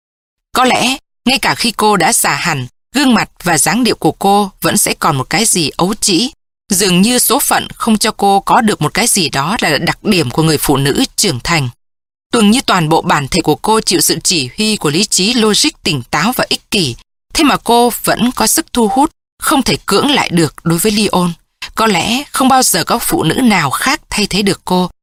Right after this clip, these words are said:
thậm chí không lần nào anh tự hỏi liệu cô có đáng để anh theo chăng. Theo quan điểm triết lý thì chắc là không, nhưng xá gì cái đó nhỉ,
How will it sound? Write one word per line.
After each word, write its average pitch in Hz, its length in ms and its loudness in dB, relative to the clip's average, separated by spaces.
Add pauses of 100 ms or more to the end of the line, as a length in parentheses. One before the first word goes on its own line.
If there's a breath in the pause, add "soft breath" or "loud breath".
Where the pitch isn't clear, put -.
(140)
thậm - 200 -2
chí 208 260 0
không 285 220 2
lần 170 260 2
nào 151 260 0
anh 247 120 0
tự - 200 -2
hỏi 151 320 -2 (260)
liệu 208 200 2
cô 254 340 2
có - 180 -2
đáng 208 400 0
để 185 140 0
anh 170 300 -2
theo 208 240 -2
chăng. 202 300 -2 (640)
Theo 185 260 2
quan 214 200 2
điểm 160 200 0
triết - 280 -2
lý 190 300 0
thì 151 100 -4
chắc - 220 -2
là 156 100 0
không, 233 320 0 (400)
nhưng 247 320 2 (180 loud breath)
xá 233 340 0
gì 208 180 -2
cái 202 140 -2
đó 233 120 0
nhỉ, 202 340 0